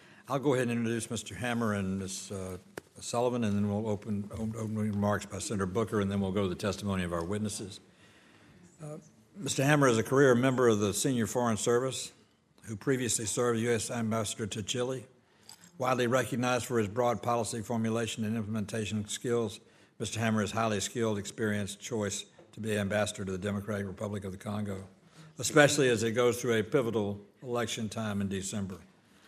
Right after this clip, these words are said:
Mister Sullivan is a career member of the Senior Foreign Service with over thirty years of experience. Prior to joining the Foreign Service, she was a Peace Corps volunteer in Africa. She is currently serving as a deputy assistant to the Secretary of the African Affairs,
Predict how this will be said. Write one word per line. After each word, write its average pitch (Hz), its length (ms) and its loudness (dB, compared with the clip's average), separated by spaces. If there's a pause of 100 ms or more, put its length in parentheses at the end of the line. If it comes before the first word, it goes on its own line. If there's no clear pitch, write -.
(200)
Mister - 160 -2
Sullivan 131 320 4
is 107 120 0
a 107 40 -2
career 127 300 2
member 123 320 0
of 107 100 2
the 101 160 -2 (520)
Senior 135 280 -2
Foreign 123 280 -2
Service 123 380 0
with 113 120 -4
over 110 160 -2
thirty 120 260 0
years 113 300 -2
of 107 60 -6
experience. 104 640 -6 (400)
Prior 120 380 0
to 107 60 -8
joining 123 360 -4
the 101 60 -2
Foreign 127 340 -2
Service, 127 360 -2
she - 140 -4
was 107 300 -4
a - 60 -18
Peace 131 260 -6
Corps 123 220 0
volunteer 120 480 -2
in 113 100 -2
Africa. 104 380 -6 (800)
She - 120 -8
is 107 120 -4
currently 123 480 0 (220)
serving 123 380 0
as 101 120 0
a 104 100 -4 (240)
deputy 127 260 0
assistant 131 680 -4
to 120 80 -10
the 107 100 -4
Secretary 120 420 -4
of 104 80 0
the 110 120 -2
African 120 340 -6
Affairs, 127 480 -6